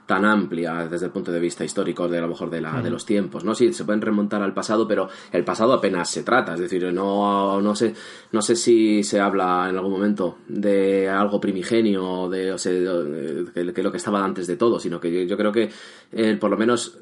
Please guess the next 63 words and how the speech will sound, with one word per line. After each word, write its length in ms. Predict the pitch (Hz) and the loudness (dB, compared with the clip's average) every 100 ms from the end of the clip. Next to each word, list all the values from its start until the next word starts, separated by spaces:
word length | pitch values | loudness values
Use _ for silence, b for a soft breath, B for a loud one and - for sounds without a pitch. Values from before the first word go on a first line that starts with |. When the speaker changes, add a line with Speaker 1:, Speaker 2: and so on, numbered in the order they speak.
| - | -6
Speaker 1:
la, 180 | 104 98 | -4 0
la, 140 | 101 | -2
la, 500 | 92 98 95 95 95 | 0 0 2 0 -2
eh, 340 | 87 71 98 92 | -4 -4 -2 -2
todo 160 | - 120 | 2 2
esto 140 | 120 | 4
empieza 260 | 120 117 127 | 2 2 2
con 120 | 117 | 0
la 80 | 95 | 2
primera 220 | 98 101 | 2 0
trilogía 380 | 95 90 - 98 | 0 -2 0 0
temporalmente, 540 | 87 85 87 123 95 | -2 -2 2 2 2
¿no? 180 | 95 113 | 2 2
Es 80 | 95 | 2
que 100 | 127 | 0
tú 140 | 135 | 0
conoces 320 | 123 113 110 | 2 2 2
mucho 160 | 104 101 | 0 -2
más 140 | 87 | -2
que 120 | - 98 | 2 2
yo, 120 | 117 | 4
quiero 140 | 101 | 2
decir, 180 | 90 107 | 0 0
tú 80 | 101 | 0
has 80 | 95 | 0
leído 180 | 95 | 0
más 160 | 95 87 | 0 -2
los 100 | 90 | 0
Speaker 2:
Bueno, 240 | 123 117 - | 4 6 4
Speaker 1:
cómics 140 | - | 2
Speaker 2:
en, 100 | 104 | 2
Speaker 1:
y 160 | 101 101 | 4 2
Speaker 2:
en 120 | 104 | 0
el, 340 | 101 101 98 - | -4 -4 -4 -6
en 80 | 107 | -6
el 80 | |
mundo 220 | 110 120 127 | -4 -4 -4
expandido 440 | 131 117 120 127 | -4 -4 -2 -2
sí 260 | 123 - 104 | -4 -6 -8
que 160 | - | -4
hay 100 | 104 | -4
cierta 360 | 98 - 104 101 | -4 -6 -6 -8
exploración 600 | - 101 92 90 117 110 | -8 -6 -6 -4 0 2
Speaker 1:
Vale, 240 | 107 104 | 2 2
vale, 200 | 101 101 | 4 2
Speaker 2:
de 40 | 92 | 2
Speaker 1:
eso 140 | 98 | 2
me 60 | 104 | 2
Speaker 2:
todo 60 | 101 | 2
esto. 100 | 98 | 2
Speaker 1:
refería. 160 | 90 | 2
Speaker 2:
De 80 | 107 | 0
hecho, 260 | - 117 - - - | 0 -4 -4 -16 -10
la 180 | 95 95 | -8 -4
cronología 640 | 101 90 90 87 95 95 | -4 -6 -8 -8 -6 -4
de 60 | |
Star 180 | 92 90 | -6 -8
Wars 140 | 87 104 | -8 -6
es 100 | 98 | -6
de 380 | 85 85 87 87 | -6 -8 -8 -6
miles 360 | 92 101 101 | -2 -2 -2
de 100 | 92 | -2
años 240 | 98 101 | -2 -2